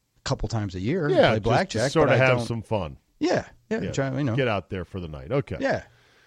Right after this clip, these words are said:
Speaker 2: All right, let's talk about this hater thing.
Speaker 1: Oh, baby.
Speaker 2: Jump right into it. Your, what is your template thought on the Josh Hader standing ovation?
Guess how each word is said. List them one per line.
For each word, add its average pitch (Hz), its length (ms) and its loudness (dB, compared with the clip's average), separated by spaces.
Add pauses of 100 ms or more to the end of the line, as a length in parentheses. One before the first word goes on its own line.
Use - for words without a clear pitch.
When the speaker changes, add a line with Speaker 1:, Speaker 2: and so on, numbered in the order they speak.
(120)
Speaker 2:
All 160 100 4
right, 135 120 2
let's 214 200 4
talk 226 260 6
about 180 180 4
this 151 180 -2
hater 151 400 0
thing. 113 680 -4 (420)
Speaker 1:
Oh, 139 220 0 (160)
baby. 285 360 0
Speaker 2:
Jump 156 500 0
right 147 260 4
into 131 320 2
it. 113 160 -2 (460)
Your, 190 640 4 (140)
what 185 180 0
is 170 180 0
your 147 440 0 (260)
template 135 520 -2
thought 107 420 -2 (180)
on 110 180 -6
the 107 100 -4
Josh 120 400 -2
Hader 107 300 -4
standing 98 440 -6
ovation? 80 420 -10